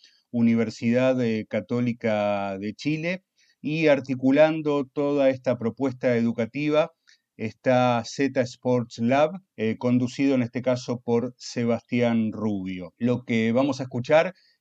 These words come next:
es, eh, parte de la presentación de este diplomado, donde se describe cuál es la idea de la propuesta educativa,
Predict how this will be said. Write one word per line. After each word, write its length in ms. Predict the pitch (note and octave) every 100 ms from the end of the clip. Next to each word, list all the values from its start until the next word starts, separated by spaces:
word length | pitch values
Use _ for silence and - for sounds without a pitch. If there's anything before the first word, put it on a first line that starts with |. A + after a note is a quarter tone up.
| -
es, 320 | A#2 B2 B2 C3
eh, 440 | A#2 A2 G#2+ G#2+ -
parte 480 | E3 F#3 - E3+ D#3
de 320 | B2+ A2+ A2+
la 160 | A2+ A2
presentación 720 | A#2+ - A#2 A2+ C3+ C#3 C3
de 140 | B2
este 580 | B2 - A#2+ A2+ A2 G#2+
diplomado, 800 | A2 A2 A2+ A2+ C#3+ D#3+ F3 F3+ _ _ -
donde 600 | G#2 A2 A2 A2 A2 A2
se 160 | - A#2
describe 760 | A2 - B2+ C3+ C3+ B2+ A#2+ A#2+
cuál 240 | B2 B2
es 80 | A#2
la 100 | A#2+
idea 840 | A2+ A#2+ B2+ B2 A#2+ A#2 A2 A2
de 200 | G2+ G#2
la 120 | G#2 G#2
propuesta 420 | G#2 A#2+ A2+ A2+
educativa, 720 | G#2+ G#2 G2+ C#3 E3 E3